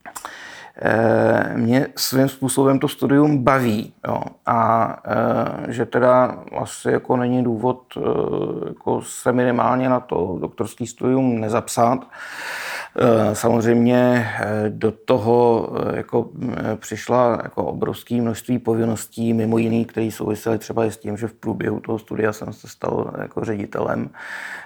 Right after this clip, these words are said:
eh, celého, eh, celého podniku.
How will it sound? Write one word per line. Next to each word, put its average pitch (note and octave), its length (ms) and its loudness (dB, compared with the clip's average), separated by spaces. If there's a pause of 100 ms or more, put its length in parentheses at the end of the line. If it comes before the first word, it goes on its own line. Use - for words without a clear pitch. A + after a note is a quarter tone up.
(160)
eh, G#2+ 640 2
celého, A2 640 2
eh, A2+ 280 -2
celého A2+ 380 -2
podniku. A2+ 760 0